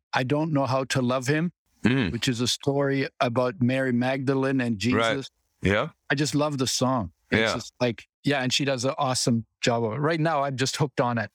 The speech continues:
Speaker 1: But
Speaker 2: Right.
Speaker 1: there was a time when I was obsessed with the Phantom of the Opera.
Speaker 2: Right.
Speaker 1: Because I loved the story, because it was an, I, I interpret it as an inner story.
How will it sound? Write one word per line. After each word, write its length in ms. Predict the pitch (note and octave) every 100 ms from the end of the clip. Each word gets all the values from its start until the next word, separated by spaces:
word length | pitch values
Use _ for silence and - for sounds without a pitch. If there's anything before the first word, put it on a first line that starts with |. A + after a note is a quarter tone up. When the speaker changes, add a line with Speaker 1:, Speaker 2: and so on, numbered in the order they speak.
| -
Speaker 1:
But 160 | B2 - -
Speaker 2:
Right. 240 | A2+ G#2 - -
Speaker 1:
there 80 |
was 120 | D3+ D#3
a 60 |
time 400 | D3 D#3 D3+ D#3
when 140 | C#3+ C#3
I 160 | C#3
was 300 | C3+ C#3 - -
obsessed 580 | C3+ - - D3+ C#3 -
with 240 | C3 B2
the 100 | -
Phantom 440 | A#2+ - C#3+ C#3+ B2+
of 80 | B2
the 100 | B2
Opera. 480 | C3+ - D3+ D#3 - _ -
Speaker 2:
Right. 320 | G2+ A2+ A2 - _ _ _ _
Speaker 1:
Because 300 | - B2+ A#2
I 180 | D3 C#3
loved 340 | C3+ C#3 D3 -
the 80 |
story, 400 | C3 - D#3+ F3
because 380 | A2+ A2+ A#2+ A#2+
it 100 | C3
was 160 | C3 C3+
an, 160 | C3
I, 260 | D3+ C#3 D3 -
I 100 | C3+
interpret 460 | D#3+ C#3+ D#3+ - C3
it 100 | B2+
as 120 | A2+
an 100 | B2
inner 260 | D#3 C#3 B2+
story. 460 | - C3 C3 G2+